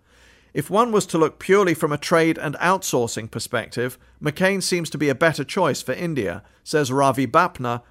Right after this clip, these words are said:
a professor at the India School of Business. But when push comes to shove, even the Democrats, despite all their rhetoric during campaigning,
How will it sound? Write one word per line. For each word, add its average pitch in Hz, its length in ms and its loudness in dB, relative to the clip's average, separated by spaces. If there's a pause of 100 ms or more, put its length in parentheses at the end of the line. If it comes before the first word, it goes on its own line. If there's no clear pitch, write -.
a 123 60 -10
professor 160 420 0
at 143 140 -4
the 156 80 -2
India 151 360 -2
School 131 300 0
of 113 100 -4
Business. - 540 -6 (320)
But 151 160 4
when 160 200 4
push - 240 0
comes 156 280 -4
to 143 80 -6
shove, 170 480 2 (300)
even 151 220 2
the 143 80 0
Democrats, 135 680 0
despite 139 500 -2
all 196 260 4
their 165 120 6
rhetoric 147 460 2
during 135 260 0
campaigning, 131 720 -4